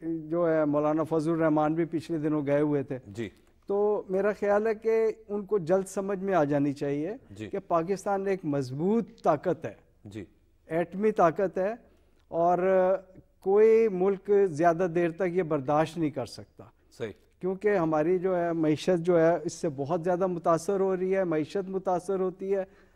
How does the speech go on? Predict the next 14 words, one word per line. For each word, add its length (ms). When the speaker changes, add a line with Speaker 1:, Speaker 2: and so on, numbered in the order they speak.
Speaker 1:
तो 60
अवाम 460
मुतासर 540
होते 260
हैं। 100
Speaker 2:
जी। 200
Speaker 1:
अच्छा, 200
फिर 220
हमारा 340
सिस्टम 520
भी 80
मुतासर 520
होता 280
है। 120